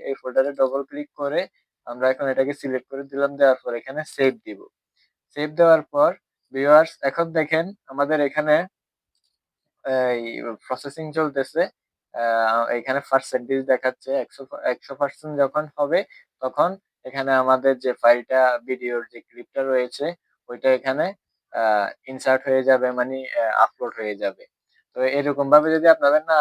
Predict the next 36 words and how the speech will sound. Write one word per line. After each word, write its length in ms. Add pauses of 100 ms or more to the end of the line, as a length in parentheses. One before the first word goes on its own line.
আসে, 200 (160)
এখানে 280 (100)
দেখেন 280
এখানে 360
যে 140 (240)
ডাউনলোড 420
সাইনটা 280
রয়েছে 360 (440)
ওটাতে 300
ক্লিক 260 (100)
করলে 260 (260)
এই 120
দেখেন 340
আমাদের 340 (120)
যে 80 (180)
কাজটা 260 (100)
চলতেছে 380 (120)
ওইটা 260
এখন 180
এখানে 280 (300)
শো 200
করতেছে। 540 (1800)
এটা 140
যখন 260
একশো 240
পার্সেন্ট 340
হয়ে 220
যাবে 160 (100)
তখন 260
আমাদের 300 (100)
ভিডিওটা, 460 (220)
আহ, 280 (180)
নেয়া 240
কমপ্লিট 520
হয়ে 160
যাবে। 320